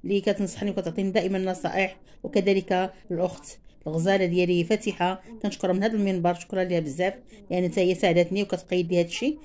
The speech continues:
وكت-، ورات لي كيفاش ندير. كنشكرها من هذا المنبر، كنشكر الاعضاء كاملين دي في ال-، دي اكس ان والقائدات والقائدين حتى هما كنشكرهم بزاف من هذا المنبر. وشكراً لكم جميعاً،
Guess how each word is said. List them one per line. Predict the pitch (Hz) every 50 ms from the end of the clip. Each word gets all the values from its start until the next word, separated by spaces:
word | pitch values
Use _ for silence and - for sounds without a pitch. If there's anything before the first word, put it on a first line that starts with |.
| 277 277 277 -
وكت-، | - 196 190 185 185 220 214 214 - 208 190 180 175 175 170 170
ورات | 180 185 190 190 214 254 269 262
لي | 226 208
كيفاش | - 190 175 - 196
ندير. | 185 175 175 175 170 165 160 165 214 254 262 262 - - - - - -
كنشكرها | 196 185 - - 190 190 185
من | 202 220
هذا | 233 226
المنبر، | 214 202 190 175 170 196
كنشكر | 190 196 - 190 - - - - 196 - - - - - -
الاعضاء | - 196 190 180 170 208 202 - - 165 - -
كاملين | 226 240 269 269 247 220 208 202 196 185 175 170
دي | 180 196
في | - 190
ال-، | 196 190 185 180 175 175 175 - - - - -
دي | 165 165 - 208 208
اكس | 208 - - - - 202
ان | 196 202 208 214 - - - - - -
والقائدات | 190 190 190 185 185 185 180 - - - - 185 196 185 175 185 185 190 190 190 - 196
والقائدين | 185 180 180 180 180 151 170 170 170 - 202 190 - 180 165 175 185 185 165
حتى | - 185
هما | 175 180 180 175 180 190 196 - - - - - -
كنشكرهم | 190 - - - 196 190 185 180
بزاف | 160 160 151 170 190 190 - 196
من | 175 180 180 175
هذا | 180 202 196
المنبر. | 190 185 175 175 170 170 165 185 226 226 196 165 165 170 190 202 - - - - - - -
وشكراً | - - - 220 - 202 196
لكم | 196 190 190 185 - 190 185 175
جميعاً، | 170 180 175 202 226 220 208 180 180 196 202 202